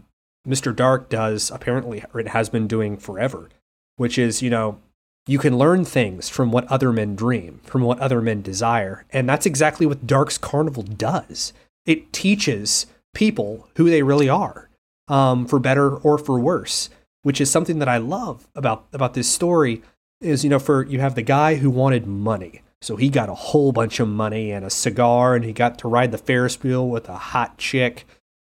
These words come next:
Then you get the, you know, the, the, the football star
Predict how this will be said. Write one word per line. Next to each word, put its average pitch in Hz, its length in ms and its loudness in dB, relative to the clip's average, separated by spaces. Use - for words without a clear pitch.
Then 123 160 2
you 123 100 2
get 117 220 -2
the, 98 180 -10
you 135 80 -4
know, 110 100 0
the, 92 300 -8
the, 98 280 -14
the 92 300 -14
football 143 480 0
star 127 560 2